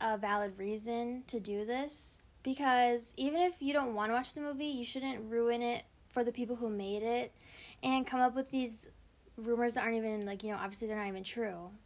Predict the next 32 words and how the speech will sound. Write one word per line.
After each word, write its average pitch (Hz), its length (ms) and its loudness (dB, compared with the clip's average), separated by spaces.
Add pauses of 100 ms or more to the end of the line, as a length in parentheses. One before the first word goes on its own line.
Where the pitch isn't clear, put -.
(960)
'Cause 269 140 4
I 311 80 12
just 330 140 4
feel 403 100 8
like 392 80 10
it's 302 140 4
shady, 277 540 4 (840)
and 277 120 2
it's 294 80 2
also 349 180 6
messed 359 320 4
up, 254 260 2 (640)
'cause 254 360 2
now 254 240 2
you're 302 100 2
kinda 311 240 -4
dragging 240 440 2
the 240 80 0
movie 226 640 -2 (720)
even 247 240 2
though 240 100 6
it's 233 120 2
not 220 120 -2
even 220 160 -2
out 196 200 -2
yet 233 200 2
and 226 100 0
you 226 60 -2
haven't 220 240 0
even 220 160 0
seen 196 320 -4
it. 170 200 -14